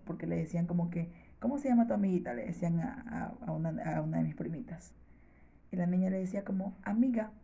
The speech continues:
<laughs> Y a mí me parecía como, a mí me parecía así como súper tierno, yo como que, marica, me derrito. Pero, pero, yo dije como, "Ah, sí, qué bonito". Y, y me puse a pensar como que,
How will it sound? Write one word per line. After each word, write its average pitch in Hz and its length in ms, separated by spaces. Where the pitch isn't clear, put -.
<laughs> - 640
Y 262 120
a 285 40
mí 285 100
me 302 180
parecía 233 300
como, 220 280
a 226 60
mí 233 160
me 233 60
parecía 226 260
así 233 160
como 208 280
súper 196 360
tierno, 202 240
yo 190 140
como 190 240
que, 175 100
marica, 180 360
me 185 160
derrito. 202 800
Pero, 185 600
pero, 185 380
yo 190 100
dije 208 160
como, 202 240
"Ah, 226 100
sí, - 260
qué 196 120
bonito". 190 500
Y, 165 460
y 165 40
me 175 160
puse 180 200
a - 20
pensar 202 200
como 202 200
que, 175 160